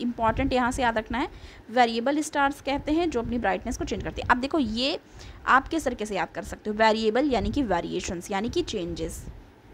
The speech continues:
इसमें most famous है मीरा। मीरा, इसको कहा जाता है the star of wonder, मीरा को कहा जाता है star of wonder। discover किया गया था ये जो variable star है by German pastor David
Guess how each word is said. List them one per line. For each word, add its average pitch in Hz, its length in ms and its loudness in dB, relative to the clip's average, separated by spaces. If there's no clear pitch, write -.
इसमें 330 240 2
most 370 360 0
famous 302 360 2
है 359 60 2
मीरा। 208 420 2
मीरा, 311 540 4
इसको 330 180 -6
कहा 311 220 2
जाता 302 220 2
है 339 60 0
the 330 260 0
star 262 380 4
of 277 140 -12
wonder, 180 420 0
मीरा 233 300 4
को 285 100 4
कहा 262 180 2
जाता 202 200 -2
है 302 80 0
star 202 320 2
of 262 120 4
wonder। 185 400 0
discover 302 460 4
किया 339 220 2
गया 311 220 2
था 339 300 -2
ये 269 120 0
जो 285 120 4
variable 262 520 4
star 247 400 2
है 269 320 -2
by 247 200 4
German 247 460 2
pastor 254 460 0
David 214 460 2